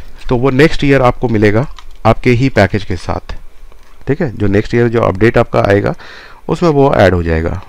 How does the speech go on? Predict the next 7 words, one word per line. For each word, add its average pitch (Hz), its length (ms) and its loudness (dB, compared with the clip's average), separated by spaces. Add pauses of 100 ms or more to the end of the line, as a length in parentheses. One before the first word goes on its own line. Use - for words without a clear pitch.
automatically। 85 580 -4 (2500)
अभी 165 200 6
जितने 170 280 2
लोग 160 380 2 (200)
video 123 320 4
लेंगे, 135 360 2 (880)
न्यू 123 340 2